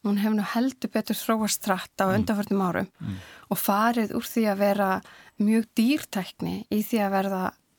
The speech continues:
Speaker 1: eh, hagkvæmur kostur.
Speaker 2: Mm.
Speaker 1: Og það er, eru stór plön um, um innleiðingu meiri sólarorku og meiri vindorku, bæði á landi og líka á hafi,
Speaker 2: Mhm.
Speaker 1: bæði vindorku á hafi og sólarorka á hafi.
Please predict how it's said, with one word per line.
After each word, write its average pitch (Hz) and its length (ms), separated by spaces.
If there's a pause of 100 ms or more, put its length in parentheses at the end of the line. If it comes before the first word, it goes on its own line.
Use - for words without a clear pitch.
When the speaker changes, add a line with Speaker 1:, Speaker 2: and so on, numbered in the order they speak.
Speaker 1:
eh, 170 180 (140)
hagkvæmur 220 420
kostur. - 380 (200)
Speaker 2:
Mm. 113 80 (380)
Speaker 1:
Og 190 80
það 202 160
er, - 380 (320)
eru 202 120
stór 254 480
plön 226 400
um, 196 120 (120)
um 196 180
innleiðingu 208 840 (340)
meiri 220 260
sólarorku 208 840 (340)
og 226 200
meiri 214 260
vindorku, 190 600 (100)
bæði 233 340
á 214 140
landi 208 600 (100)
og 214 100
líka 220 540
á 180 40
hafi, 190 500
Speaker 2:
Mhm. 80 240 (260)
Speaker 1:
bæði 208 240
vindorku 196 400
á 180 160
hafi 180 80
og 196 200
sólarorka - 800 (360)
á 185 60
hafi. 180 320